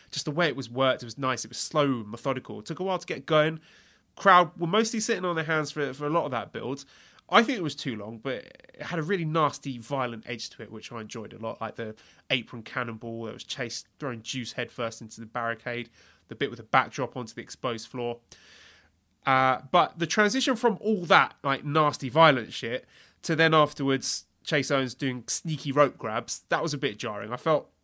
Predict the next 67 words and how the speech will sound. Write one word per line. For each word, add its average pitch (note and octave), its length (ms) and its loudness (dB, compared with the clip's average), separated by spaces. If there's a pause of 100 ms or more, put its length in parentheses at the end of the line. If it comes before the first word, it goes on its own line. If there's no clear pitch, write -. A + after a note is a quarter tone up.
(200)
that D#3 180 4
stuff - 180 -4
should C#3+ 140 -6
have C3 80 -10
come B2+ 160 -6
before D3+ 360 2
all A#2+ 80 -2
the A2 80 -12
barricade A2 640 -6 (120)
brutality, G#2+ 520 -12
but D#3 120 -4
it's D#3+ 160 -4
a G#3 40 -2
minor A#3+ 260 6
complaint. A#2 420 -8 (260)
I D#3+ 80 6
thought G3+ 180 4
the E3+ 80 -2
match C#3+ 200 2
was C3 140 -8
really A2+ 160 -4
good. A#2+ 120 -2
I C#3 80 6
had E3 200 2
this D#3 160 -2
at C#3+ 100 -4
four C3 240 -6
stars G#2 320 -6
as G2+ 100 -18
well, G#2+ 220 -10 (500)
and D3 320 2
I D3+ 60 -8
think D#3+ 160 -4
they D3+ 80 -2
did C#3+ 160 -6
a C#3 60 -6
terrific D3 320 -6
job C#3 240 -4
getting D3+ 240 0
the C3+ 80 -2
crowd A#2+ 260 -2
invested A2+ 400 -10
by A2 140 -10
the - 140 -12
end. D3 140 -2 (300)
I D#3+ 80 4
was D#3+ 140 0
really G3+ 180 0
happy C3+ 240 -4
to A#2+ 140 -10
see B2 140 -8
Chase B2 280 -6
get G#2+ 100 -6
a F2 60 -8
big A#2+ 180 -10
spot - 300 -6
like A#2 200 -8
this. G3+ 260 -2
I - 20 -10
think C3+ 140 -8
he's B2+ 100 -10
deserved B2 420 -6
it - 120 -14
for A#2 100 -12
a A2 60 -8
while. D3 320 0 (420)
Um, F3 300 -4